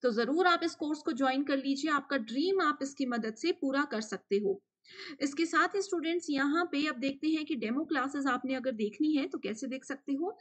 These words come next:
डिस्क्रिप्शन बॉक्स में हमारे ऐप का लिंक है, इस ऐप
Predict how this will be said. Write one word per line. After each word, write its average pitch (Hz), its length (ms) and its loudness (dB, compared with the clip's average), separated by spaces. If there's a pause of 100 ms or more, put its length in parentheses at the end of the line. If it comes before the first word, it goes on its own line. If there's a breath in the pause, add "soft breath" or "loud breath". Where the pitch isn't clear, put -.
(400 loud breath)
डिस्क्रिप्शन 311 540 0
बॉक्स 349 260 -2
में 349 160 2
हमारे 285 320 4
ऐप 262 300 0
का 285 80 0
लिंक 277 300 2
है, 285 120 2
इस 294 140 -2
ऐप 247 180 2